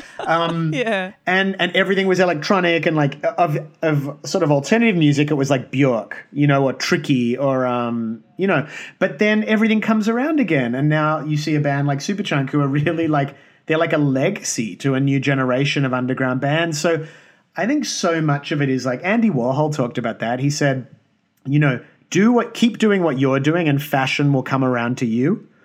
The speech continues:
Speaker 1: Because if you, if you get too obsessed with chasing, and I've done it, like, I've done things with going like, "Oh, this is the cool production style, this is," and it ends up not mattering in the long run. In the long run, it's just about, like,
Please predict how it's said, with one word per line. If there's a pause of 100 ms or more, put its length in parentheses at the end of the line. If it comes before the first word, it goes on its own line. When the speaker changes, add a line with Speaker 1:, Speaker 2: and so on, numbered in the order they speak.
(380)
Speaker 1:
Because
if
you,
if
you
get
too
obsessed
with
chasing,
and
I've
done
it,
like,
I've
done
things
with
going
like,
"Oh, (200)
this
is
the
cool
production
style,
this
is," (440)
and (120)
it
ends
up
not
mattering
in
the
long
run.
In
the
long
run,
it's
just
about,
like,